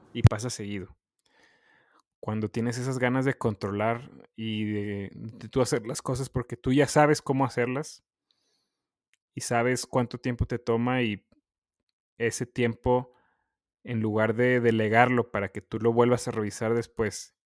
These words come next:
porque luego revisar es tiempo tuyo de estar buscando, eh, si se hizo correctamente como tú esperabas. Y después, es, si no es así, corregirlo.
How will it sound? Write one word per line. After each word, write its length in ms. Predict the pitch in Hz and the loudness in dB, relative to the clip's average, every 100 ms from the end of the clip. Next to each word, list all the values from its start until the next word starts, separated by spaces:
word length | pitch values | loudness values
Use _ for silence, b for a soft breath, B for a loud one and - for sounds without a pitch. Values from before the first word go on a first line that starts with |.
| _ _ b b b b b | _ _ b b b b b
porque 320 | - 107 - | -8 -6 -6
luego 500 | 101 107 123 151 - - | 0 2 2 2 -2 -12
revisar 720 | 110 110 101 - 160 208 - | -4 -4 -2 2 2 2 -6
es 300 | - 113 - _ _ | -2 -2 -2 _ _
tiempo 440 | - 117 131 160 190 | -4 2 2 2 -2
tuyo 400 | - 156 175 - _ _ _ | 0 0 -2 -8 _ _ _
de 100 | - | -8
estar 240 | 107 - 101 | -8 -4 -2
buscando, 680 | 131 - 117 107 123 165 - _ _ _ _ _ _ _ _ - | 0 2 0 0 0 -4 -8 _ _ _ _ _ _ _ _ -12
eh, 460 | 113 101 92 90 - | -6 -4 -4 -6 -8
si 200 | - 107 | -8 -4
se 100 | 107 | -4
hizo 220 | 101 120 | -2 -2
correctamente 760 | - 107 98 - 107 101 120 | -2 -2 -2 -2 -2 -2 -4
como 220 | - 107 | -4 -4
tú 100 | 92 | -4
esperabas. 680 | 101 - 107 104 147 - - _ _ _ _ _ | -10 -6 -4 -2 -4 -10 -18 _ _ _ _ _
Y 140 | - 127 | 2 4
después, 500 | 123 - - 156 175 | 6 4 6 6 6
es, 120 | 185 | -2
si 280 | - - 120 | -4 -2 2
no 160 | 117 | 2
es 100 | 143 | 2
así, 400 | 185 - 160 202 - | 2 2 2 0 0
corregirlo. 720 | 127 101 - 117 113 95 - | 0 0 -2 -4 -4 -6 -12